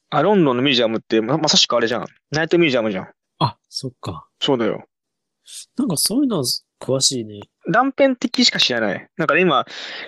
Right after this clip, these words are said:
Speaker 1: 一瞬かけたのが、あ、イギリス行ったらあの、英国王のスピーチだなとかさ。
Speaker 2: うん。
Speaker 1: ジョージ五世だなとか。あの、コリン・ファースが出てるやつね。自分の好きな映画。
Speaker 2: あー。
Speaker 1: あれは、私、あれはなんか第一次世界大戦の頃のやつを描いてる。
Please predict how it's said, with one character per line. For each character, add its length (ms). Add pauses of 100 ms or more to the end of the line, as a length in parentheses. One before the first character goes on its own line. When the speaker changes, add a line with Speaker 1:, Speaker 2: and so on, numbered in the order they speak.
Speaker 1:
一 100
瞬 300
か 80
け 60
た 80
の 80
が、 300
あ、 60
イ 80
ギ 80
リ 60
ス 140
行 0
っ 40
た 100
ら 100
あ 40
の、 160
英 140
国 160
王 100
の 100
ス 80
ピ 60
ー 40
チ 60
だ 60
な 100
と 60
か 80
さ。 320 (320)
Speaker 2:
う 80
ん。 600
Speaker 1:
ジ 40 (280)
ョ 120
ー 40
ジ 160
五 140
世 340 (460)
だ 100
な 160
と 80
か。 240 (280)
あ 40
の、 80
コ 120
リ 120
ン・ 60
フ 100
ァ 40
ー 40
ス 40
が 60
出 100
て 80
る 60
や 60
つ 120
ね。 240 (260)
自 100
分 80
の 100
好 60
き 100
な 120
映 120
画。 220 (340)
Speaker 2:
あ 40
ー。 1080
Speaker 1:
あ 40
れ 80
は、 200
私、 220
あ 100
れ 80
は 100
な 60
ん 20
か 80
第 220
一 180
次 160
世 120
界 180
大 160
戦 240
の 120
頃 340
の 100
や 80
つ 80
を 40
描 180
い 40
て 80
る。 160